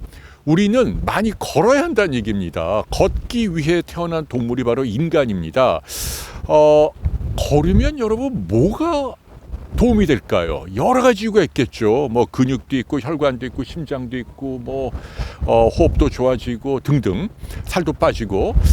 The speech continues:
그러나 의학적으로 제가 가장 중시하는 포인트는요, 바로 우리 머리, 뇌를 식히는 데 있습니다. 이게 굉장히 중요한 포인트입니다. 신기하게도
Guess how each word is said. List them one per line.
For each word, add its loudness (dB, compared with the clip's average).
그러나 2
의학적으로 2
제가 -2
가장 0
중시하는 -2
포인트는요, -2
바로 2
우리 2
머리, 2
뇌를 4
식히는 -8
데 -2
있습니다. -4
이게 0
굉장히 -4
중요한 -8
포인트입니다. -2
신기하게도 2